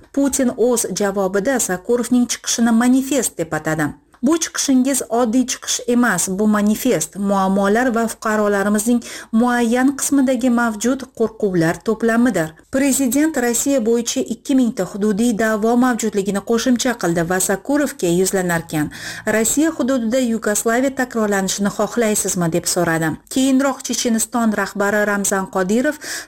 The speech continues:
Sakurovning chiqishini tanqid qilib, uni nigilist va sotqin bashara deb atadi. Qodirov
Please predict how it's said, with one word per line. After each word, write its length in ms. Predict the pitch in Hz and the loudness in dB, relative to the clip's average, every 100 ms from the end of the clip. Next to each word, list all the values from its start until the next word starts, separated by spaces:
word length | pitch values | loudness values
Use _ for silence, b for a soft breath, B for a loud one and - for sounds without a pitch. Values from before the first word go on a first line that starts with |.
| - | -4
Sakurovning 640 | 254 240 302 320 311 302 285 B - | -2 0 0 0 2 0 0 B -12
chiqishini 460 | - - - 254 254 254 | -8 -4 0 2 0 0
tanqid 360 | 254 240 - - - | -2 -2 -2 -4 -2
qilib, 220 | 180 156 - 226 | -2 -2 -2 2
uni 180 | 220 233 226 | 2 2 2
nigilist 520 | 226 208 247 254 285 - | 0 2 0 0 -2 -2
va 80 | 202 202 | -2 -2
sotqin 380 | 233 214 - 254 233 | -2 -4 -2 0 2
bashara 380 | 247 - 277 254 165 | 0 0 0 0 -2
deb 120 | 160 | -2
atadi. 260 | 160 165 151 - - 214 | -2 -2 -2 -6 -4 -2
Qodirov 420 | 190 226 254 | 0 0 0